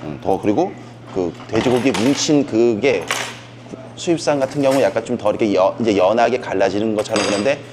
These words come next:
여기는 좀 뭐라 그래, 다-, 그 돼지고기 살코기가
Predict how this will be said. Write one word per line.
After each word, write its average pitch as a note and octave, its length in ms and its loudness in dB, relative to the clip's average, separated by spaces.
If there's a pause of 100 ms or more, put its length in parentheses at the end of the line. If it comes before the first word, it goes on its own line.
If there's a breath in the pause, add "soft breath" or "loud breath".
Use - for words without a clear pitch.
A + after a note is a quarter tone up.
(140)
여기는 G2 260 -2
좀 F#2 320 -4 (640 loud breath)
뭐라 F2 220 2
그래, E2+ 160 0
다-, - 160 -8 (180)
그 F#2+ 120 -4 (180)
돼지고기 G#2+ 440 2
살코기가 G#2+ 680 -4